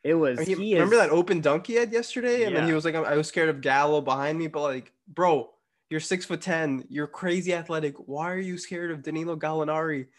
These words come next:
Speaker 2: If I'm playing against Gallinari, I'm not even scared of him, and I'm just some amateur five-foot-ten dude on the street. Like
Speaker 1: He's,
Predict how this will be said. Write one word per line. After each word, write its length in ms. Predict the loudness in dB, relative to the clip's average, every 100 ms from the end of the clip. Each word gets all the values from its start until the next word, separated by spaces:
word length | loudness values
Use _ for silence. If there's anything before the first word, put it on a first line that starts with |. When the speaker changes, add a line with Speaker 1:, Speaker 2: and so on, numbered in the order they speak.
| _
Speaker 2:
If 100 | -6 2
I'm 180 | 2 4
playing 240 | 2 4
against 240 | 4 4
Gallinari, 520 | 6 6 6 6 4 4
I'm 240 | 2 2 4
not 140 | 2
even 160 | 0 -4
scared 300 | -2 -2 0
of 80 | -2
him, 160 | -2
and 80 | -4
I'm 100 | -6
just 140 | -8 -8
some 140 | -8 -4
amateur 540 | -2 -2 -4 -6 -6 -8 -6
five-foot-ten 640 | -4 -4 -8 -10 -8 -8
dude 180 | -6 -4
on 160 | -4 -6
the 60 |
street. 500 | -10 -10 -8 -8 -8
Like 120 | -4 -4
Speaker 1:
He's, 360 | -4 -12 -14